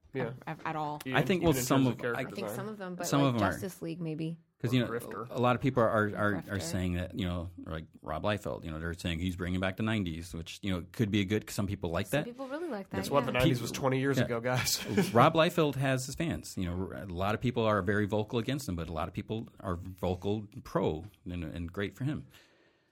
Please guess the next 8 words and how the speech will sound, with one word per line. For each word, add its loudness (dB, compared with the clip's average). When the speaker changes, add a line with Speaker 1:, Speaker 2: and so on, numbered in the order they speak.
Speaker 3:
So 4
some 4
stuff, 2
it, -6
it's, -6
I, 0
I 2
think, 0